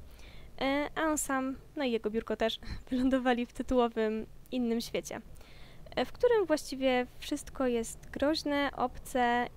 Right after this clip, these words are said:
i grozi nagłą śmiercią. No tutaj atmosfera, mm, nagłej śmierci może być naprawdę przytłaczająca i aż czuć takie po prostu odosobnienie.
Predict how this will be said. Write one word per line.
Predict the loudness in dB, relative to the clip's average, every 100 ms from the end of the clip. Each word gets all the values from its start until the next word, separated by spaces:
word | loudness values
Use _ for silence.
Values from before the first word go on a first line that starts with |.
| -8
i | -6 -4 -2 -4 -4
grozi | -10 -4 0 0 0 -2 0 0 -2 -2
nagłą | 0 2 4 2
śmiercią. | 2 0 0 -2 -6 -8 -18 -18 -18 -16 -14 -2
No | -2
tutaj | 2 2
atmosfera, | 2 0 -4 -2 0 0
mm, | 0 -4 -2 -2
nagłej | -2 0 -2
śmierci | -2 -4 -4
może | -4 -4
być | -6 -4
naprawdę | -2 -2 -4 -6
przytłaczająca | -6 -4 -4 -2 -2 -2 -2 -6
i | -6 -8
aż | -8
czuć | -6 -6
takie | -6 -6 -10
po | -10
prostu | -12 -12 -4 -4 -4 -10 -4
odosobnienie. | -2 0 0 0 -2 -2